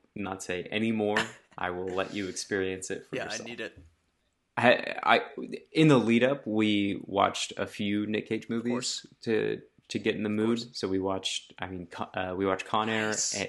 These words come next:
Speaker 1: Con Air, not, not aged as, uh, gracefully
Speaker 2: Oh.
Speaker 1: as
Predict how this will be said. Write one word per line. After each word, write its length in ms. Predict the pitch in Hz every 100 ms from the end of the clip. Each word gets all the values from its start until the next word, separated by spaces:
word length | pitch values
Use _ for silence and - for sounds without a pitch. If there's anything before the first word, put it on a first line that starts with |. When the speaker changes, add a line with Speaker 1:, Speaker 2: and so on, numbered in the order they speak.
| - _
Speaker 1:
Con 220 | - 139 226
Air, 200 | 170 - -
not, 340 | 104 135 - - - _ - _ -
not 200 | 165 -
aged 440 | 101 104 104 - -
as, 340 | 92 92 92 -
uh, 220 | 95 95
gracefully 680 | 101 95 92 - - 95 92
Speaker 2:
Oh. 40 | -
Speaker 1:
as 340 | 90 90 -